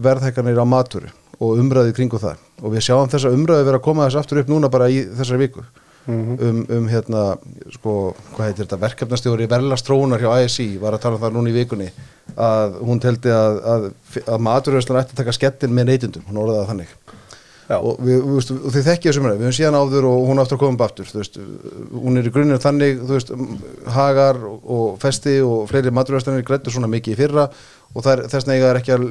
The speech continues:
Speaker 1: leka verðhækkunum út í verðlagið núna og svo framvegis.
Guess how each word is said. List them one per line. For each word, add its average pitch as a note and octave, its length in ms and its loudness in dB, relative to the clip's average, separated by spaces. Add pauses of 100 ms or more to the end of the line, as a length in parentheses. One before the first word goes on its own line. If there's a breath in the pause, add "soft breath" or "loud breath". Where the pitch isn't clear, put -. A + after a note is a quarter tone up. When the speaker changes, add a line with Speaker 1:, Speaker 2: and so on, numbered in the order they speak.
(140)
Speaker 1:
leka B2+ 320 2 (240)
verðhækkunum A#2+ 480 -2
út A2 80 -4
í A#2 80 0
verðlagið A2 400 0
núna G2 240 -6 (400 soft breath)
og - 80 -10
svo A2+ 140 -8
framvegis. F#2+ 340 -8